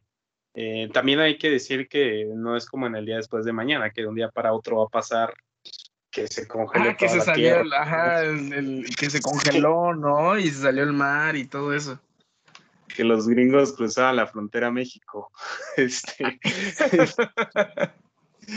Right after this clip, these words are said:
Speaker 1: en
Speaker 2: Qué
Speaker 1: fin.
Speaker 2: raro, güey.
Speaker 1: En fin, no, no, no. Pero sí van a haber más catástrofes naturales en el momento,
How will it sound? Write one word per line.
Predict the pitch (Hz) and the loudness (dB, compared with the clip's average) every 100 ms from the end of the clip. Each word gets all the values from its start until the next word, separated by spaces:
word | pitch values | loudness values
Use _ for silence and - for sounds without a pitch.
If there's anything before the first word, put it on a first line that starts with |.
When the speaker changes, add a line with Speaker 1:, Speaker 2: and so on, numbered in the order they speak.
| 208 202 156 - 117 | -8 -4 -4 -6 -6
Speaker 1:
en | 127 | -2
Speaker 2:
Qué | 123 170 | 2 2
Speaker 1:
fin. | - | 4
Speaker 2:
raro, | 160 151 147 135 135 | 2 2 0 -4 -8
güey. | 131 _ _ _ _ _ _ - - - - 170 160 151 127 - | -12 _ _ _ _ _ _ -14 -14 -12 -14 -14 -12 -12 -14 -8
Speaker 1:
En | 139 127 | -4 -4
fin, | 131 135 156 | 0 2 4
no, | 175 165 | 6 6
no, | 160 | 6
no. | 160 143 - _ _ _ _ _ _ _ _ _ _ _ _ - - _ | 6 4 0 _ _ _ _ _ _ _ _ _ _ _ _ -20 -20 _
Pero | 175 170 160 | 0 4 2
sí | 160 170 | 0 2
van | 170 170 | 4 4
a | 165 | 4
haber | 156 | 4
más | 151 151 | 2 0
catástrofes | 147 123 131 127 127 120 | -2 -2 -2 -2 -12 -10
naturales | 113 107 113 117 127 185 - - | -8 -6 -2 0 0 -4 -10 -12
en | 127 123 | -2 0
el | 131 | 2
momento, | 131 143 160 160 | 2 2 0 -4